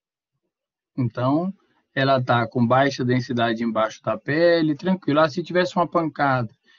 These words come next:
tivesse um hematoma, aqui ia tá branco, que a gente ia ver o sangue. Tá pretinho, tá normal.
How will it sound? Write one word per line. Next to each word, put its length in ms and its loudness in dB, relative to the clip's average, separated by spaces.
tivesse 460 0
um 40 4
hematoma, 720 2
aqui 380 0
ia 140 0
tá 160 0
branco, 480 -2
que 120 -4
a 40 0
gente 220 -4
ia 100 -2
ver 120 -4
o 80 2
sangue. 500 -6
Tá 160 -2
pretinho, 640 2
tá 140 2
normal. 440 2